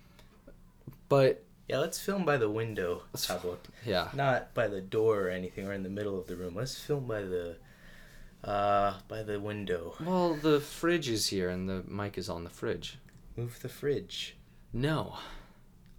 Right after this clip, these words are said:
Speaker 2: Okay.
Speaker 1: We, we have all the, oh, oh, this has my, one of my least favorite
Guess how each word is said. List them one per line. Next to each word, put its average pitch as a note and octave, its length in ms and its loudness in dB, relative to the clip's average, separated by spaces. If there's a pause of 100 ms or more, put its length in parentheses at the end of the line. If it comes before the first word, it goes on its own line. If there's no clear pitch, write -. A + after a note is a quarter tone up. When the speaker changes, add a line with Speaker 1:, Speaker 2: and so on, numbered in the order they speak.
(160)
Speaker 2:
Okay. G#2 440 -8 (1080)
Speaker 1:
We, B2 440 2
we A#2+ 340 0
have A#2+ 220 4
all A2+ 140 4
the, G2+ 320 2 (440)
oh, G2 360 0
oh, G2+ 340 2
this B2+ 220 0
has C#3+ 180 6
my, B2+ 340 2 (120)
one A2+ 160 -4
of G#2+ 40 -2
my G2+ 120 0
least G2 320 -2
favorite F#2 500 0